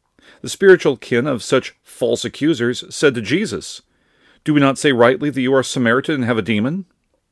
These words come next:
The exclusive demands of the faith will always be declared by the world to be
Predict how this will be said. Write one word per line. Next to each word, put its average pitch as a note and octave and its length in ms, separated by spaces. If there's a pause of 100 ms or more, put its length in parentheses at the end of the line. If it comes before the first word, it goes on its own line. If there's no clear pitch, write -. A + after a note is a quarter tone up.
(840)
The C#3+ 100
exclusive F3+ 560
demands G#2+ 420
of F#2+ 60
the F#2+ 60
faith D#3 500 (260)
will G3 280
always F3 480
be A#2+ 140
declared A#2 560
by A2 180
the F#3 100
world G2 460
to - 100
be D3+ 300